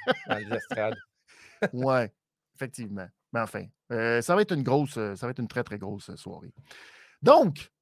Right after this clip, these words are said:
Speaker 2: ce soir, commençons immédiatement. Nous étions à Philadelphie, au Wells Fargo, à Philadelphie, pour, euh, l'épisode mille cinq cent quarante-huit de Raw, trentième anniversaire. Et habituellement, vous savez, je porte toujours, euh, ma casquette,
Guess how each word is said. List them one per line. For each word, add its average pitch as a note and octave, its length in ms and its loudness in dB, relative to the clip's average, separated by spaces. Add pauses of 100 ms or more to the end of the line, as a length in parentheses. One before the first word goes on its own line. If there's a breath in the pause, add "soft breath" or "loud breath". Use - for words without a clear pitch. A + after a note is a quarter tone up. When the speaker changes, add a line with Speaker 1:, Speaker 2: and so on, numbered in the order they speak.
Speaker 2:
ce G#3+ 140 0
soir, G#3+ 440 4 (320)
commençons B2 360 -2
immédiatement. A2+ 560 -2
Nous A2+ 160 -2
étions D#3 480 0
à C3+ 80 4
Philadelphie, G#3 1000 0 (300)
au A#2 120 -6
Wells G3 280 4 (100)
Fargo, F#3 560 6 (160)
à - 60 -16
Philadelphie, C3+ 640 -6
pour, C#3 320 -2
euh, A#2 80 0
l'épisode C3 600 2
mille G3 360 4
cinq F#3 260 -2
cent F#3 140 -6
quarante-huit F#3 640 0 (140)
de B2+ 100 -2
Raw, D3 300 4
trentième E3+ 760 -2 (100)
anniversaire. D#3+ 600 2
Et F3 80 2
habituellement, F3 520 0
vous D3 120 -6
savez, D3 400 -4 (320)
je A2 100 -12
porte G2 180 -12
toujours, C#3+ 400 0
euh, G#2 220 -2
ma G#2+ 140 -6
casquette, D3 400 -4